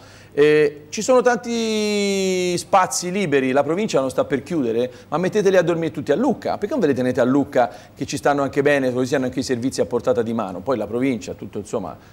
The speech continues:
credo che sia un fatto importante. Poi sono lì vicino alla prefettura, così li controllano anche meglio.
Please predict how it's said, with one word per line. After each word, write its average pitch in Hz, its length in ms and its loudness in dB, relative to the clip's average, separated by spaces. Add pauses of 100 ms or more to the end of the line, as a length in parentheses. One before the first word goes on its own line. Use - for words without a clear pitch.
(300)
credo 190 140 0
che 156 80 -2
sia 160 120 -2
un 147 60 -4
fatto 147 240 -2
importante. 110 480 -8
Poi 185 140 2
sono 151 120 2
lì 156 80 4
vicino 165 280 0
alla 175 80 4
prefettura, 170 400 2
così 127 160 2
li 143 100 -2
controllano 120 380 0
anche 127 160 -4
meglio. 95 340 -6